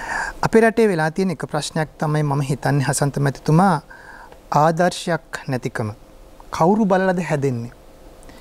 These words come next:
අ, කවුද ආදර්ශයට ගන්නෙ? අපි ඉංග්‍රීසියෙන් කියන්නේ රෝල් මොඩල්ස් කියලා. අපි පොඩි කාලේ අපි දැක්ක හොඳට හැසිරෙන අය. මගේ විශාල බයක් වෙන මේ කුඩා දරුවන් කවුරු දිහා බලලාද හැදෙන්නේ? ඔවුන් මොන වගේ වේද කියලා. මේ ජපානයේ තත්ත්වයක්.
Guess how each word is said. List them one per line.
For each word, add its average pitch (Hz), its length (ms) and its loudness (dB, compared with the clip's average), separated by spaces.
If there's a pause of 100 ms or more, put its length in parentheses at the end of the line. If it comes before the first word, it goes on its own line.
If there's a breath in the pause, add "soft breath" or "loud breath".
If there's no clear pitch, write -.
(460 loud breath)
අ, 147 140 -2 (140)
කවුද 208 320 2
ආදර්ශයට 165 640 2
ගන්නෙ? 131 360 -2 (200)
අපි 135 260 -6
ඉංග්‍රීසියෙන් 143 380 0
කියන්නේ 135 180 0
රෝල් 160 220 4
මොඩල්ස් 170 300 -2
කියලා. 147 220 -6 (320 loud breath)
අපි 143 220 -4
පොඩි 139 220 0
කාලේ 160 220 0
අපි 147 120 -2
දැක්ක 123 260 -4
හොඳට 131 260 -2
හැසිරෙන 123 360 0
අය. 120 60 2
මගේ 151 260 2 (400 loud breath)
විශාල 170 400 2
බයක් 147 360 2
වෙන 185 160 -2
මේ 175 140 -2
කුඩා 185 400 4
දරුවන් 214 480 2 (540)
කවුරු 170 300 2
දිහා 170 280 0
බලලාද 160 340 2
හැදෙන්නේ? 131 480 -2
ඔවුන් 156 220 2
මොන 147 180 4
වගේ 147 260 2
වේද 131 120 2
කියලා. 156 160 0
මේ 233 120 6
ජපානයේ 180 420 0
තත්ත්වයක්. 135 420 -6